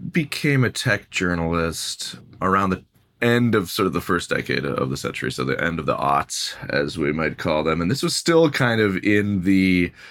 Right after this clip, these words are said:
uh, halo era for Silicon Valley, right? Where, you know, Google's doing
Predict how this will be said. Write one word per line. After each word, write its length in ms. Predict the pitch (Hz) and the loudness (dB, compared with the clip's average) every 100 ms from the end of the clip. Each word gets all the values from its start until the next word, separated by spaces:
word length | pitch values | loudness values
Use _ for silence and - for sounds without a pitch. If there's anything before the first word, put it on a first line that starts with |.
| - _ | -20 _
uh, 520 | - 90 87 85 82 82 - - - | 0 2 4 2 2 -2 -8 -20 -10
halo 800 | - 120 127 127 123 123 120 123 - | 0 4 6 6 6 6 4 4 2
era 480 | 123 123 123 127 131 | 4 4 4 2 0
for 260 | - 117 | 0 0
Silicon 580 | 123 143 123 123 123 120 | 0 2 2 2 0 2
Valley, 440 | 123 120 120 120 | 2 4 4 4
right? 360 | 117 113 117 120 | 4 4 2 2
Where, 260 | 95 95 98 | 2 2 2
you 160 | 95 | 2
know, 200 | 95 95 | 2 2
Google's 720 | 92 104 101 95 98 98 92 | 2 2 2 4 4 4 2
doing 540 | - 104 95 95 92 | 0 4 6 4 0